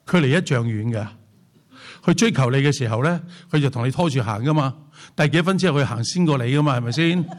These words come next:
所以咪叫丈夫咯，一丈之夫。不過永遠都係女性贏㗎。個丈夫可能係咁，前邊，「咦，咁耐都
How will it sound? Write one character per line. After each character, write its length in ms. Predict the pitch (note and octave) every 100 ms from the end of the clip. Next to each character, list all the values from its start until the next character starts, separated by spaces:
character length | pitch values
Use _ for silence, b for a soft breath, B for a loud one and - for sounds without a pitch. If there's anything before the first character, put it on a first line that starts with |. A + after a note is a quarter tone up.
| B -
所 140 | G3+
以 40 | E3
咪 80 |
叫 160 | B2+ C#3+
丈 260 | C#3+ B2 C3
夫 180 | G3
咯， 160 | G#3+ B3+
一 60 | D#4 -
丈 240 | D#3+ C3+
之 180 | B2+ G3+
夫。 260 | G3 G3+ C3 - b b b b b b b _
不 140 | A#3 F#3+
過 80 |
永 100 | D#3+ F3
遠 40 |
都 100 | F#3+
係 120 | D3+
女 60 | C#3
性 140 | D3+
贏 180 | C3 G2+
㗎。 140 | C3 - _ _ _ _ _ _ _ _ b b -
個 80 |
丈 140 | E3 D#3+
夫 100 | G3
可 80 | F#3+
能 200 | B2+ - - -
係 160 | - C#3+ G3 F3+
咁， 220 | F#3 F#3+
前 180 | - A#2+
邊， 60 | C3 F#3+
「咦， 40 |
咁 80 | F3
耐 60 |
都 100 | D#3+